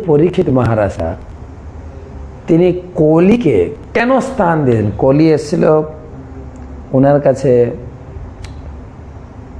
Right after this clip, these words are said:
আশ্রয় চাইতে, তিনি প্রত্যাখ্যান করে দিলে আর কলি প্রবেশ করত না, তিনি কলিকে কেন স্থান দিলেন? তখন নারদ বলছে, "না, না,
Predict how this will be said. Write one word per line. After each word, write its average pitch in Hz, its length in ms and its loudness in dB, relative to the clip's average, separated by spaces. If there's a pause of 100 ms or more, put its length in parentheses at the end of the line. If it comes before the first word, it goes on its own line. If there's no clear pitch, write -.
(1400)
আশ্রয় 156 580 2
চাইতে, 110 460 -2 (1000)
তিনি 139 180 4
প্রত্যাখ্যান 151 680 0
করে 147 280 4
দিলে 147 180 4
আর 139 120 2
কলি 127 320 2
প্রবেশ 113 420 0
করত 131 300 0
না, 123 200 2 (1200)
তিনি 131 180 4
কলিকে 143 420 2
কেন 147 300 2
স্থান 127 400 0
দিলেন? 120 240 0 (1900)
তখন 113 320 2
নারদ 117 380 2
বলছে, 117 320 2
"না, 113 160 2
না, 95 160 -2